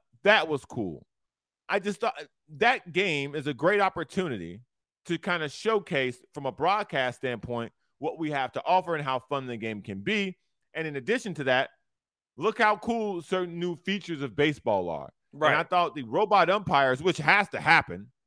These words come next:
Speaker 1: that's a great opportunity to have it 'cause the game means nothing, but you also have the
Speaker 2: You don't,
Speaker 1: intrigue of the
Speaker 2: you,
Speaker 1: game's biggest
Speaker 2: you want
Speaker 1: stars.
Speaker 2: the, you want the robot umpires? You don't want that human element? You don't want
Speaker 1: No.
Speaker 2: that? You don't want that?
Speaker 1: No. No, I, no, I want, I want guys at the bases.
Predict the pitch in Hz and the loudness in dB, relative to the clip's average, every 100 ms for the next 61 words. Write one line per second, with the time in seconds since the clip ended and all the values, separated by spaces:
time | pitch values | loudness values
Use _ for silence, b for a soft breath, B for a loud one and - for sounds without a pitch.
0 | _ _ _ _ - 190 220 180 196 208 | _ _ _ _ 4 4 4 2 4 6
1 | 196 185 180 190 175 160 214 247 214 196 | 6 2 -2 -2 2 4 6 6 4 0
2 | 190 165 226 220 208 180 139 254 247 202 | -2 -2 -2 -2 -4 -6 -2 -2 0 -4
3 | 202 196 _ _ _ 180 175 185 233 262 | -8 -12 _ _ _ -12 -12 -6 -2 -2
4 | 254 170 156 139 143 151 214 - 190 185 | -2 -2 2 2 0 0 4 4 2 -2
5 | 165 170 160 156 156 131 107 151 139 160 | -2 -2 -2 -4 -4 -8 -6 -4 -4 -2
6 | 220 226 220 214 226 160 190 214 202 202 | 2 6 6 6 2 0 -2 -2 0 0
7 | 202 202 202 196 202 196 202 196 202 208 | 0 0 0 2 0 2 0 0 0 2
8 | 196 170 190 196 196 196 196 175 190 196 | -2 -2 -2 2 2 2 2 0 2 0
9 | 196 196 196 202 202 190 196 208 180 196 | 4 4 4 2 -2 -2 -2 -2 2 4
10 | 170 147 190 190 - - 151 190 170 196 | 4 4 4 0 -6 -18 -10 -6 4 4
11 | 208 196 185 156 120 135 120 78 _ _ | 4 4 2 2 -2 -2 -2 -4 _ _
12 | _ _ _ _ - 135 127 80 110 117 | _ _ _ _ -4 2 2 2 -2 -4
13 | 131 143 110 87 131 165 175 165 - _ | -2 0 0 0 -2 0 0 -2 -8 _
14 | _ 131 147 139 113 143 160 170 190 165 | _ -4 -4 -6 0 4 4 2 -4 -8
15 | 143 160 139 143 165 | 2 2 2 -2 -12